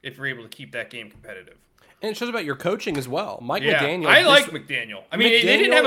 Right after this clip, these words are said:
Speaker 1: a good second half of the year 'cause of
Speaker 2: No.
Speaker 1: what happened with Tua, but when Tua was healthy, they clicked immediately.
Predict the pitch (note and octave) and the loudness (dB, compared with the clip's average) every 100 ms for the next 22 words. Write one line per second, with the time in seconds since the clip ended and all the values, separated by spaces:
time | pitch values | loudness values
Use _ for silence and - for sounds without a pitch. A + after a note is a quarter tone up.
0 | G#3+ B3+ A3 - A3 G3+ F3+ D#3+ C#3+ D3+ | 2 -2 -2 -2 -4 -4 -6 -6 -8 -10
1 | C#3+ B2 D3 C#3 E3 E3+ C3+ B2 A#2+ - | -8 -8 -12 -10 0 0 0 -8 -16 -12
2 | E3 A2+ F#2+ _ C#3+ B2+ A2+ _ _ D#3+ | -12 -12 -16 _ -8 -8 -10 _ _ -4
3 | D#3 C#3+ B3 C#4 G#3 E3 F3 G3 C4 C4+ | -4 -4 -4 -2 -2 -2 -2 -2 -4 -10
4 | B3+ _ _ _ _ _ _ _ _ C3+ | -12 _ _ _ _ _ _ _ _ -6
5 | C#3+ A3 A#3 - E3 G3 - A2+ B2+ D3+ | 6 6 6 0 -6 -6 -6 -12 -6 -4
6 | C3 A2 F#2+ E2 | -6 -10 -16 -20